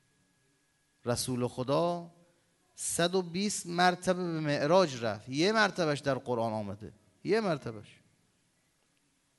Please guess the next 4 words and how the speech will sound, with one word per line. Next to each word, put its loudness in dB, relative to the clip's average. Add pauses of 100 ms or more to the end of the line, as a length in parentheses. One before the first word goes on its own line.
(1800)
حضرت 4
فرمودن 0 (180)
از 2
هر 2